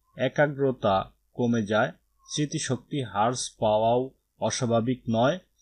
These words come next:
মাঝে মধ্যে মাথাও ঘুরবে। তাছাড়া সমস্যা বেশি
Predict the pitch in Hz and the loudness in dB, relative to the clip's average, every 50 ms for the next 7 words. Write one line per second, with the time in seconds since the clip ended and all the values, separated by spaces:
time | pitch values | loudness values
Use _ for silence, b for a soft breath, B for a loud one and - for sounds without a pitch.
0 | b b b b b b b 107 110 120 127 131 156 175 180 180 160 151 135 131 | b b b b b b b 0 2 2 4 4 4 4 4 2 0 2 2 2
1 | 120 113 120 123 123 - - 135 147 156 156 135 110 117 123 131 135 120 123 123 | 4 4 4 4 2 2 2 2 4 4 2 0 -2 0 0 0 0 2 2 2
2 | 123 151 190 _ _ _ _ _ _ _ _ _ - 143 147 143 - 180 165 143 | 2 2 -2 _ _ _ _ _ _ _ _ _ 2 2 2 4 4 4 6 6
3 | 113 113 143 - - - - - 143 147 165 156 - - - 185 190 165 123 135 | 4 4 0 -4 -12 -10 -6 -2 -2 0 0 -2 -4 -2 0 0 2 2 4 2
4 | 143 143 - - - 196 202 | 2 2 2 -2 -2 -4 -4